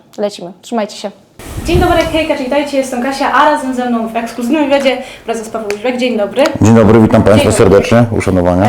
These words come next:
Speaker 1: E, panie prezesie, ja bym chciała na początku zacząć, e, od tematu oświadczenia, które wydało Fame i High League, e, i krótkiego stanowiska w pana sprawie, bo też rozmawialiśmy poza kamerami. E, oświadczenie pewnie pan widział.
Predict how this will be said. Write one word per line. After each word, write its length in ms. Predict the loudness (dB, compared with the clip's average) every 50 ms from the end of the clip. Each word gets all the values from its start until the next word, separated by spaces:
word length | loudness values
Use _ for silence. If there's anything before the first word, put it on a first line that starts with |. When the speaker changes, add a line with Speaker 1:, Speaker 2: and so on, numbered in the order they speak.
| 0
Speaker 1:
E, 140 | 0 -4 -4
panie 260 | -4 -4 -2 -2 -2
prezesie, 420 | -2 -2 -2 -2 -4 -6 -6 -4 -2
ja 100 | -2 -2
bym 100 | -2 -2
chciała 180 | -2 -2 -2
na 40 | -2
początku 300 | -4 -4 -6 -6 -6 -4
zacząć, 460 | -4 -4 -4 -4 -6 -6 -6 -6 -6
e, 140 | -6 -4 -4
od 140 | -4 -4 -6
tematu 400 | -6 -6 -6 -6 -6 -4 -4 -4
oświadczenia, 540 | -4 -4 -6 -6 -4 -4 -4 -4 -4 -6 -8
które 280 | -10 -8 -6 -6 -4
wydało 340 | -4 -4 -2 0 0 0 -2
Fame 280 | -2 -4 -4 -4 -4 -4
i 100 | -6 -4
High 240 | -2 -2 -2 -2 -2
League, 200 | -4 -4 -4 -6 -14 -10 -6 -2
e, 340 | 0 2 2 2 2 0
i 160 | 0 0 0 0
krótkiego 260 | -2 -2 -2 -2 -4
stanowiska 380 | -4 -4 -6 -6 -6 -6 -8
w 60 | -8 -6
pana 160 | -4 -4 -4
sprawie, 320 | -4 -4 -4 -2 -2 -4
bo 80 | -6 -8
też 120 | -8 -10
rozmawialiśmy 380 | -10 -10 -10 -10 -8 -8 -8 -8
poza 180 | -6 -6 -6
kamerami. 480 | -4 -4 -2 0 2 2 2 2 0 0 -4 -8 -18 -20 -20 -20 -20 -8 -2 2
E, 460 | 4 6 6 6 6 4 2 -2 -4 -8 -10 -8
oświadczenie 340 | -4 -2 -2 0 0 0 0
pewnie 200 | 0 0 -2 0
pan 140 | -2 -2 -4
widział. 240 | -4 -2 -2 -2